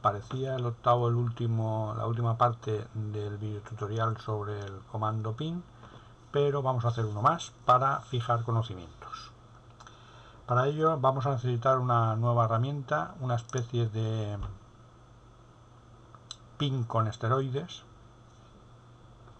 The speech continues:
Vamos a ver si lo tenemos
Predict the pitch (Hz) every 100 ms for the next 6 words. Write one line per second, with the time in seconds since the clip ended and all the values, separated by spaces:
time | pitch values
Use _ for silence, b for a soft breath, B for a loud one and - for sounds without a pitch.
0 | - - - B B B B 135 131 127
1 | 120 117 107 110 113 104 - - - -
2 | -